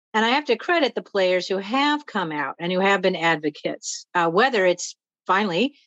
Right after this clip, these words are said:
you know, Billie Jean King or Layshia Clarendon or obviously Megan Rapinoe. And what we need to do is look at the way that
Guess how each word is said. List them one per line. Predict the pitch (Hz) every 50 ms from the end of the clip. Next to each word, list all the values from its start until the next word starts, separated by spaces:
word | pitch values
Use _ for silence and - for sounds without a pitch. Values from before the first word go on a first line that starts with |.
| _ _ _
you | - 196
know, | 190 185 190 214
Billie | 214 190 185 180 180 180
Jean | 156 160 156 170
King | 175 - 247 233 226 226 226 226 226 202
or | 160 160 160
Layshia | 165 180 180 185 - - 180
Clarendon | - - 202 185 190 190 185 180 180 175 175 - _
or | - 170 170 170 170 165 165 170 -
obviously | - 185 185 170 180 175 - - 175 165
Megan | 160 160 160 151 156 147
Rapinoe. | 151 160 - - 294 302 240 180 156 165 208 - _ _ - - _ _ _ _ _ _ -
And | 247 247 240 240 233 233 233 233 233 220 _ _
what | - 240 220 254 277 254 247
we | 254 247 233
need | 233 247 269 311 359 349 -
to | - 247
do | 208 180 170 226 254 269 240 185 165 156 160 165 170 - -
is | 208 208 196 190 -
look | 220 233 269 302 311
at | 339 - -
the | 262 226
way | 180 170 170 165 160 160 156 156 156 175 - _ _ _ _ _ _ _ _ -
that | 180 214 226 214 208 208 208